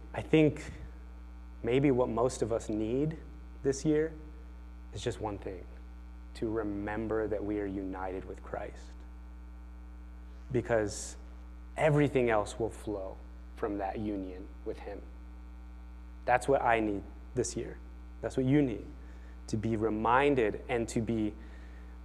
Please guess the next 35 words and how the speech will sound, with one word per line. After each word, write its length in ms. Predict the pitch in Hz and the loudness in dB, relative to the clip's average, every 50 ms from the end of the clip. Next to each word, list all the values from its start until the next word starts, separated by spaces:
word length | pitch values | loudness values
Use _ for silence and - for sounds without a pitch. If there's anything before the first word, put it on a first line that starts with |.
| - - | 10 12
not 140 | 135 160 | 12 12
only 220 | 196 226 220 202 180 | 12 12 12 12 12
reminded, 560 | 147 135 117 120 127 147 180 180 147 127 107 | 12 10 10 10 10 10 12 12 12 12 10
but 100 | 127 120 | 8 8
encouraged 600 | 117 117 107 - - 160 185 214 208 175 143 - | 8 6 4 6 10 12 12 12 12 12 12 10
and 120 | - 123 120 | 6 6 10
motivated 400 | 123 143 156 156 143 151 139 131 | 12 12 12 12 12 12 12 10
and 60 | 123 | 8
excited 440 | 120 113 - - 156 151 147 131 113 | 4 4 8 10 10 10 10 10 8
that 140 | 117 123 123 | 6 4 4
you 300 | 113 127 147 170 190 208 | 4 6 6 8 8 8
are 180 | 190 147 139 | 8 8 8
united 680 | 139 139 127 120 117 123 135 143 160 170 160 156 135 120 | 8 6 6 4 4 6 6 8 8 8 8 8 8 8
with 160 | 127 131 - | 4 4 4
the 120 | - 120 | 2 0
Son 680 | 107 - - - - - - 165 156 165 170 175 175 175 | 0 0 -2 -2 2 6 8 10 10 10 10 8 6 4
of 200 | - - 151 139 | 4 2 4 6
the 100 | 135 135 | 6 6
living 500 | 113 120 135 151 156 147 170 160 156 147 | 6 8 8 8 8 10 10 10 10 8
God. 480 | 127 143 135 135 127 104 - - - - - - - - - - - - - - - 117 | 8 8 8 8 8 4 0 -6 -10 -12 -12 -14 -14 -14 -14 -14 -14 -14 -12 -4 -2 4
God 340 | 107 175 185 180 190 190 185 | 10 12 12 12 12 12 12
himself 760 | 175 170 160 147 - - - - 165 151 127 - - - - - - - - - - - - - - - - - - - - - - - - | 12 10 8 6 6 4 6 8 8 8 8 6 0 -6 -10 -12 -14 -14 -14 -14 -14 -14 -14 -14 -14 -14 -14 -14 -14 -14 -14 -14 -12 4 8
is 200 | 202 170 135 135 | 10 10 12 12
united 520 | 151 151 143 151 151 143 151 151 151 135 | 12 12 12 12 12 12 12 12 10 10
with 200 | 135 139 - - | 10 8 6 6
you. 220 | 156 135 110 98 - - - - - - - - - 123 | 4 4 4 2 -2 -6 -12 -14 -14 -14 -14 -6 2 8
You 400 | 135 165 202 208 202 208 196 185 | 10 12 12 12 12 10 10 10
now 480 | 175 170 175 175 175 175 175 156 151 - | 10 12 12 12 12 12 12 10 8 8
are 260 | 156 151 156 156 156 | 8 10 10 10 10
the 120 | 147 143 143 | 8 8 6
temple 540 | - - - - 190 180 185 - 147 123 | 4 4 6 6 6 6 6 4 4 6
of 100 | 127 120 | 6 4
the 80 | 117 123 | 4 4
Holy 300 | - - 156 151 147 143 | 6 8 8 8 8 6
Spirit, 500 | - - - - 165 143 113 - - - | 6 2 4 8 8 8 8 6 4 -4